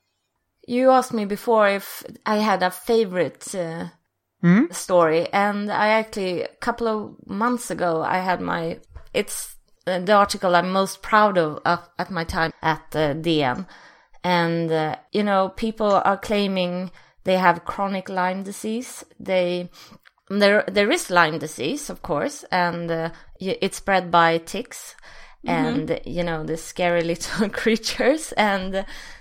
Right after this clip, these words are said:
Speaker 1: it's not hard to treat, but, uh, chronic Lyme disease is, uh, i-,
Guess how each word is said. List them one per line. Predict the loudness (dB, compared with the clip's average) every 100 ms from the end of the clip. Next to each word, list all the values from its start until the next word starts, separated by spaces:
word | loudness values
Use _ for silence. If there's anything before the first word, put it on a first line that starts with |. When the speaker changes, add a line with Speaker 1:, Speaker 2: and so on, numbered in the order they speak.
| -20 -20 -6
Speaker 1:
it's | -4 -4 -8 -12 -10 0
not | 0 0 -8
hard | -20 -2 2 2 0
to | -10
treat, | -6 -6 -6 -10 -18 -8 6
but, | 6 6 0 -8
uh, | -4 -2 -2 -6 -10 -18 -20 _ 0
chronic | 4 6 6
Lyme | 6 8 6
disease | 2 0 2 2 -2
is, | 0 2 2 -2 -6 2
uh, | 4 4 2 -2 -6 -16 _
i-, | -6